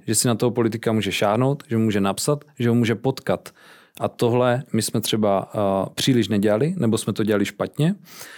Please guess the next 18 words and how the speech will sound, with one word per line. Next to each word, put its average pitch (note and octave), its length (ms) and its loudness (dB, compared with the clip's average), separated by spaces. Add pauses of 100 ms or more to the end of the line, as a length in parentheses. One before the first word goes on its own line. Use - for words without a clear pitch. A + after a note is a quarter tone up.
(260)
A G#2+ 460 2
myslím A#2+ 360 2
si, - 140 0
že A#2 100 2
tohle A#2 280 0
můžeme A2 240 2
zlepšit. G#2+ 320 -2
Takže G2 260 -2
to - 100 -2
je A2+ 60 2
ten A#2 220 2
náš A2+ 300 0 (440)
vnitřní C3 460 2
problém, A2+ 600 0
eh, - 120 -12 (560)
toho G#2 240 0
Moravskoslezského G#2 720 0
kraje. F#3+ 320 0